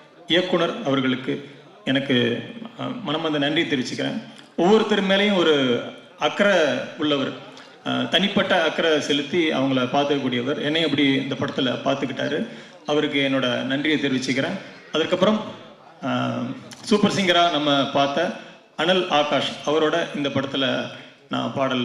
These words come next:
பணிபுரிஞ்சிருக்கேன். அஹ், பாடல்ல பாடினவங்க வந்து, உம், மறந்துட்டேன் அவங்க பேரு, சாரி. அஹ், அவங்களுக்கும் என்னோட நன்றியை தெரிவிச்சுக்கிறேன். அஹ்,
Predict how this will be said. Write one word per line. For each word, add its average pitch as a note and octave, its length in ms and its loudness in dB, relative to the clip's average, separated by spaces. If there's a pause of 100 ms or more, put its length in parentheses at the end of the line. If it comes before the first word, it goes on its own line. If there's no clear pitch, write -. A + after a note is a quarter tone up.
பணிபுரிஞ்சிருக்கேன். B2+ 720 -2 (460)
அஹ், B2+ 420 -2 (880)
பாடல்ல D#3+ 340 4 (100)
பாடினவங்க D#3 440 2
வந்து, C#3 280 2 (720)
உம், B2+ 420 -6 (1200)
மறந்துட்டேன் C3+ 380 -4
அவங்க C3 220 -4
பேரு, A#2+ 180 -4 (800)
சாரி. B2+ 340 0 (540)
அஹ், C3 300 -6 (120)
அவங்களுக்கும் E3+ 560 2
என்னோட C#3 240 2 (960)
நன்றியை D3+ 260 0
தெரிவிச்சுக்கிறேன். D3 560 0 (300)
அஹ், B2+ 220 -6